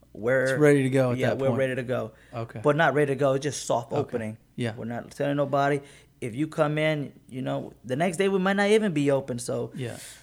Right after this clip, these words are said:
Speaker 1: let's, uh, let's go.
Speaker 2: Yeah. What's the hardest part about owning a restaurant? Like, the, being in the food business. My dad owned a restaurant for, his dad owned one, he owned one my whole life, my whole childhood. And, and I just watched, and it just seemed like,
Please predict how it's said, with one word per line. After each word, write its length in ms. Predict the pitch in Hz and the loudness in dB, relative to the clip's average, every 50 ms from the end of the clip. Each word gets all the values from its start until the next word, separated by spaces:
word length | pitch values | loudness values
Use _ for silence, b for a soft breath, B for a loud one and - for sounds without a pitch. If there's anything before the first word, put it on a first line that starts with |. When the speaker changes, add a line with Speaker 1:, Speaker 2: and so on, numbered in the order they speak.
| B B _ _ - | B B _ _ 0
Speaker 1:
let's, 260 | 123 143 151 151 - | 2 2 2 2 0
uh, 400 | 156 151 147 143 135 127 127 131 - - - _ _ _ _ _ _ _ | 2 4 4 4 2 0 -4 -12 -14 -18 -20 _ _ _ _ _ _ _
let's 160 | - 135 131 | -14 -12 -6
go. 200 | 139 160 - 139 | -4 -4 -4 -4
Speaker 2:
Yeah. 60 | 120 120 123 123 | -6 -8 -8 -2
What's 200 | 151 202 233 - | -2 -2 -2 -2
the 100 | - 320 | -4 -6
hardest 400 | 214 214 170 185 196 196 - - | -6 -4 -4 -2 -2 -4 -4 -4
part 260 | - 156 143 147 160 | -2 0 2 2 2
about 300 | 151 127 127 131 127 107 101 | 0 0 2 2 2 2 2
owning 260 | 120 123 123 123 120 | 2 2 4 2 2
a 80 | 117 107 | 0 0
restaurant? 500 | 110 107 113 110 - - 107 90 - 107 | 0 -2 -2 -4 -6 -8 -8 -6 -2 -2
Like, 180 | 123 120 131 | -2 -2 -2
the, 80 | 135 123 | -6 -6
being 240 | 117 131 151 156 151 | 0 2 2 4 4
in 80 | 143 135 | 4 2
the 60 | 123 | 0
food 240 | 127 - 135 131 123 | 0 2 2 2 2
business. 220 | 127 120 120 120 | 2 0 2 2
My 120 | 139 160 | 2 2
dad 300 | 165 160 165 165 156 147 147 | 4 4 6 6 4 4 2
owned 200 | 175 156 151 143 | 0 -2 0 0
a 40 | 135 | 0
restaurant 460 | 143 139 143 - - - - - - | 0 0 0 0 -2 -4 -4 -4 -6
for, 220 | - 139 120 117 B B B B | -6 -6 -6 -6 B B B B
his 200 | B 175 175 170 | B 2 2 4
dad 320 | 160 160 156 160 156 151 151 | 6 6 8 8 8 6 6
owned 220 | 151 151 147 147 | 4 4 4 2
one, 220 | 151 151 147 143 | 2 2 2 2
he 200 | 131 156 156 156 151 | 2 2 2 2 2
owned 240 | 151 147 147 147 143 | 4 2 2 4 4
one 220 | 143 143 143 139 | 4 4 4 4
my 160 | 139 139 135 | 4 2 2
whole 220 | 135 143 139 123 123 | 2 2 0 0 0
life, 280 | 127 123 139 139 110 | 2 2 2 0 0
my 80 | 131 131 | 0 0
whole 140 | 135 123 117 | 0 0 0
childhood. 560 | - 143 131 135 139 131 131 131 127 123 123 B B B B B B B - | 0 2 2 2 2 2 0 0 -2 -4 -6 B B B B B B B -2
And, 160 | 135 131 139 | -2 -2 0
and 180 | 123 139 139 147 | 0 0 2 4
I 120 | 156 175 | 4 4
just 260 | 160 147 131 - - | 2 0 -2 -2 -6
watched, 600 | 123 120 131 135 135 131 117 113 - - - - 123 | -6 0 2 4 4 4 2 0 -6 -8 -8 -4 -2
and 140 | 123 127 135 | 2 4 4
it 160 | 139 131 127 | 4 2 2
just 300 | 123 127 117 117 - - | -2 -4 -4 -6 -8 -10
seemed 580 | - - - - 135 135 135 131 123 123 120 123 | -10 -8 -4 -2 -2 0 0 0 0 -2 -2 -2
like, 340 | 117 113 110 104 - - | -4 -4 -4 -6 -10 -14